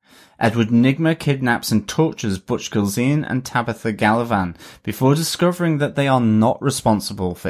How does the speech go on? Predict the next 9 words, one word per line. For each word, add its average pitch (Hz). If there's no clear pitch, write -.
Isabella's 92
death. 110
Showing 123
remorse 123
after 131
cutting 127
off 107
Tabitha's 101
hand, 127